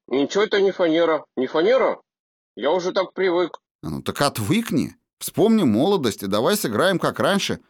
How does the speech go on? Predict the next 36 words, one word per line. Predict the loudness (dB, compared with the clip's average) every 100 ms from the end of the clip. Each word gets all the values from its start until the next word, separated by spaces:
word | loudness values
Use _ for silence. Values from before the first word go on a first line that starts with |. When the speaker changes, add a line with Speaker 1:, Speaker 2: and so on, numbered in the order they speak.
| _
Speaker 2:
Бас, | 0 2 2 2
барабаны, | 2 2 2 2 2 0
гитара | 0 2 2 2
и | 2
два | 2 0
вокалиста. | 0 0 0 -2 -8 -14 _ _ _ _ _ _ _ _ _ -4
Короче, | 0 0 -2 -2
долго | 2 4 4 2
меня | 2 2 0
Цверкунов | 0 -2 0 0 0 0
уламывал, | 0 2 4 4 2 -2 _ _ _
но | 0 0
так | 2 0 2
и | 2
не | 2
убедил | 2 0 2 0
под | 0 -4
фанеру | 0 2 2 0
играть. | -2 -4 -8 -12 -20 _ _ _ _ _ _ -16
Справедливости | -2 0 2 2 0 0 0
ради | 2 2
скажу, | -2 0 0 0 -2
что | -2
тогда | 0 -2 2 0 0
это | -6 -4
ведь | -4 -4
и | -2
не | 0 0
совсем | 0 -2 -4 -4 -4
фанера | -2 -2 -2 0 0
была, | 0 0 0
а | -2
только | -4 -4 -6
гитары | -6 0 2 2
в |
записи. | 0 -2 -2 -10 -14